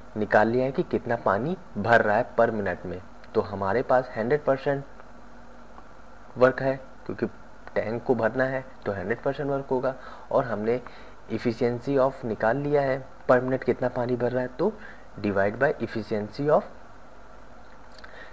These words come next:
filling per minute, तो वो कितना है? थ्री पॉइंट थ्री three। So guys, now यहाँ से simply इसको cut करेंगे और अपने answer पे आ जाएंगे। तो यहाँ से इसको cut करेंगे, तो ये हमारा directly कितना आ जाएगा? थर्टी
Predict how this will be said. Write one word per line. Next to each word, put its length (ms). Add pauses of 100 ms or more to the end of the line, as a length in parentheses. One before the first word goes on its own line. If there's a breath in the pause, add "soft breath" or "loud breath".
(200)
filling 260 (220)
per 100
minute, 460 (200)
तो 60
वो 100
कितना 300
है? 60
थ्री 360
पॉइंट 380 (360)
थ्री 260 (180)
three। 260 (720 loud breath)
So 60
guys, 300
now 320
यहाँ 220
से 120
simply 560
इसको 200
cut 260
करेंगे 340
और 160
अपने 260 (120)
answer 280
पे 160
आ 80
जाएंगे। 380 (560 loud breath)
तो 60
यहाँ 320
से 160
इसको 240
cut 340
करेंगे, 540 (720 loud breath)
तो 60
ये 200
हमारा 260
directly 420
कितना 280
आ 40
जाएगा? 320
थर्टी 640